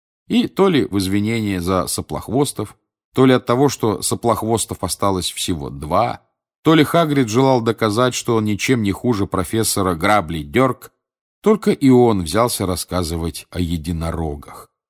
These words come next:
Об этих волшебных существах он, как оказалось, знал столько же, сколько о чудовищах. Хотя, будь у единорогов вместо рогов ядовитые клыки,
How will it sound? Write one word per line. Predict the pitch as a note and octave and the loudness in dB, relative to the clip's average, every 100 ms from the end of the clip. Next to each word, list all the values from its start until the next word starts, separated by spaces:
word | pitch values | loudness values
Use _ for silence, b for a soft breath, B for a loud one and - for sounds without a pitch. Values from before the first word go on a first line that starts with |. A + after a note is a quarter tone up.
| - | -6
Об | F#2+ G2 | -2 -2
этих | F#2+ - | -2 -6
волшебных | E2+ - G2 G2 F2+ | -6 -4 -4 -4 -6
существах | - E2 - - - G#2 G2+ _ _ - | -6 -8 -8 -10 -4 -2 -2 _ _ -8
он, | G2 | -8
как | - F2+ | -6 -8
оказалось, | D#2 E2+ E2+ G2+ G2 - | -8 -6 -2 0 0 -2
знал | E2 F#2 G2+ E2+ | -6 -2 -2 -2
столько | - F#2+ A#2 B2 | -4 -2 -2 -4
же, | D#2 D#2 | -8 -8
сколько | - F#2 - F#2+ | -6 -6 -4 -6
о | |
чудовищах. | - C3+ D#3 D3 D2+ - - _ _ _ _ | -6 -6 -4 -4 -6 -8 -12 _ _ _ _
Хотя, | - A2 G#3 G3+ - | -6 0 0 0 -2
будь | - F3+ - - | -4 -4 -4 -2
у | C3+ | 0
единорогов | D3+ C#3 C3+ B2 D#3+ C3+ G2 F2 | 2 2 4 4 2 2 -2 -2
вместо | G#2 B2 - G#2+ | -2 0 0 0
рогов | G#2 G2 B2+ A2+ | 0 2 0 0
ядовитые | F2+ G#2+ F#2+ G2 G#2 A2+ G2 E2+ | -2 -2 2 0 0 -4 -4 -4
клыки, | - F2+ F2 - D3 - | -6 -8 -8 -6 -4 -6